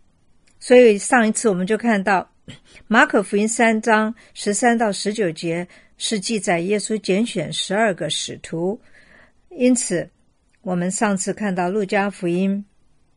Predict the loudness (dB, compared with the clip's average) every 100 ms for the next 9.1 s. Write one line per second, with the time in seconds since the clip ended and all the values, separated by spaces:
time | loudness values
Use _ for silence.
0 | _ _ _ _ _ _ -2 -2 0 2
1 | 2 2 -2 -2 -2 -4 -6 -12 _ _
2 | -14 -10 -4 -2 0 -2 -6 -10 -8 -8
3 | -8 -8 -10 -8 -2 -4 -4 -14 -16 -16
4 | -18 _ _ _ _ _ _ -4 -4 -6
5 | -16 _ _ _ _ _ -14 -8 -4 0
6 | 0 -2 -10 _ _ _ _ _ -6 -4
7 | -4 -10 -12 -10 -6 -6 -6 -6 -6 -10
8 | -8 -10 -14 -10 -6 -6 -8 -10 -14 -16
9 | -18